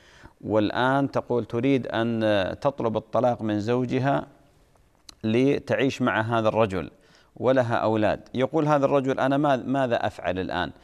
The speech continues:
في حيرة، هل أخبره؟ أخشى أن أخبرته أن أقع في فتنة، وأخشى أني إن سكت، سكت على يعني شيء عظيم." أخي كمال، بارك الله فيك، أخبر يعني، آه، زوجتك،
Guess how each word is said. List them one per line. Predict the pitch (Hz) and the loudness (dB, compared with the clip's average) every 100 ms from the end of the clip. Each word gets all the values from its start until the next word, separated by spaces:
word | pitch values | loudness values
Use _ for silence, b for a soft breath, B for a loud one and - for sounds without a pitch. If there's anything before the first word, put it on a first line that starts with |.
| b b | b b
في | - 131 | -6 -4
حيرة، | - 120 110 | 0 0 0
هل | 92 127 | 0 -2
أخبره؟ | 131 - 123 135 127 139 - - b b b | -2 -6 -4 -2 -2 -2 -6 -12 b b b
أخشى | - 135 - 123 | -6 -4 -4 -6
أن | 113 | -4
أخبرته | 113 117 127 123 120 | -6 -4 -4 -4 -4
أن | 120 | -4
أقع | 120 107 | -4 -4
في | 104 107 | -4 -8
فتنة، | 127 123 117 | -8 -6 -4
وأخشى | 107 85 92 - 120 | -2 -2 -6 -4 -4
أني | 104 113 110 113 - b b b - | -2 -2 -2 -4 -8 b b b -8
إن | 110 | -6
سكت، | 117 117 127 - | -4 -2 -2 -2
سكت | 117 117 120 | -8 -6 -6
على | 76 107 110 110 - | -2 0 2 0 -2
يعني | 110 90 107 104 - | -4 -2 -2 -4 -6
شيء | - 117 113 - | -4 -2 -4 -4
عظيم." | - 110 92 - b b b | -2 0 -2 -12 b b b
أخي | - 135 | -8 -6
كمال، | 143 151 147 127 | -4 -2 0 0
بارك | 127 120 117 | 0 0 -2
الله | 113 107 | -2 -2
فيك، | 113 104 - | -4 -8 -6
أخبر | 156 - 127 127 - | -6 -4 -4 -4 -6
يعني، | - 82 98 98 78 | -8 -6 -4 -4 -4
آه، | 87 87 76 | -4 -4 -6
زوجتك، | 101 127 123 110 107 110 107 | -2 0 0 -2 -2 -2 -4